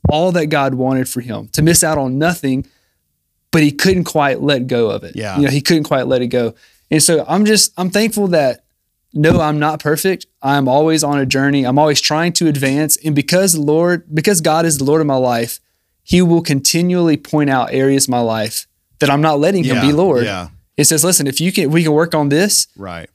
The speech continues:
Speaker 1: you, you're gonna get there." It's,
Speaker 2: Right.
Speaker 1: it's a really good step in the right direction. And then later on, I might point out something else that you don't see.
Speaker 2: Exactly.
Speaker 1: So I, I'm always gonna be willing. "God, if there's anything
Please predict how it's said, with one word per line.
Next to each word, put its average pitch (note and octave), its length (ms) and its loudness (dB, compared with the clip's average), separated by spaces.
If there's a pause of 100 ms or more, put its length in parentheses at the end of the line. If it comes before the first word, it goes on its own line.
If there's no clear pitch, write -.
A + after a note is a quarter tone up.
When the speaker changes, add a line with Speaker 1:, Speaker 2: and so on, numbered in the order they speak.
Speaker 1:
you, D3 140 0
you're D3+ 200 2
gonna D#3 160 0
get C3 220 -2
there." F#2+ 280 -8
It's, C#3 180 0
Speaker 2:
Right. D#3+ 60 2
Speaker 1:
it's D3+ 140 0
a C3+ 40 -4
really E3 280 2
good D3 180 0
step C3 300 -2
in B2+ 40 -6
the B2 80 -4
right A#2+ 200 0
direction. A2 500 -4
And C3 100 -4
then C3 140 2
later C#3 260 2
on, E3+ 320 0
I C3+ 120 -2
might C3 200 0
point C3+ 200 -2
out B2+ 140 -4
something C3 280 -2
else C3 200 0
that - 180 -4
you C3 40 0
don't A#2 160 -4
see. G2+ 260 -2
Speaker 2:
Exactly. F2+ 420 -10
Speaker 1:
So C#3+ 80 2
I, C3 260 2
I'm F3+ 120 2
always G3+ 280 2
gonna F3+ 120 -2
be E3 100 2
willing. C3+ 260 0
"God, D#3+ 220 2
if D#3+ 80 -4
there's C#3+ 200 0
anything F3+ 600 0